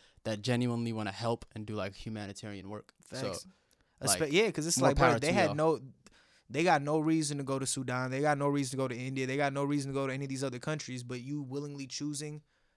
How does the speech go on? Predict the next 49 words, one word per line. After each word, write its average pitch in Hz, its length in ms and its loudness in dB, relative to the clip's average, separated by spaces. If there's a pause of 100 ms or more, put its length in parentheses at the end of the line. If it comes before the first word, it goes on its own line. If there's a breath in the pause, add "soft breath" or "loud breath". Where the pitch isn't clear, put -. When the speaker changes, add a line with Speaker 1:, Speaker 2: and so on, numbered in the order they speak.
(140)
Speaker 2:
to, 143 140 -4
like, 123 380 -6 (260)
help 135 360 -10
us, 143 500 -4
you 151 120 -8
know 156 80 -4
what 156 100 -2
I - 20 -4
mean? 160 280 -8 (160 soft breath)
Speaker 1:
Yeah. 123 180 0
Speaker 2:
In 220 60 0
whatever 247 280 4
way 202 220 4
that 180 160 4
may 156 160 2
be, 156 240 8
whether 143 260 2
it's 147 160 0
you 147 140 -4
coming 143 320 -2
out 139 180 2
and, 135 100 -6
like, 131 160 -4
helping 139 320 -4
out 131 200 -8
for 135 140 -8
a 127 60 -6
month 131 360 -8
and 127 180 -12 (420)
doing, 135 380 -6
like, 123 180 -8
local 135 320 -6
stuff, 143 400 0
you 143 80 -4
know 143 100 -4
what 139 80 -2
I 143 40 -8
mean? 143 220 -8 (120)
Speaker 1:
Yep. 117 180 -4 (100)
Speaker 2:
Being 139 180 -2
in 135 120 -6
an 131 40 -8
orphanage, 139 540 -6
help, 143 200 -2
you 160 100 -2
know 170 80 2
what 165 80 2
I - 20 -2
mean? 160 240 -4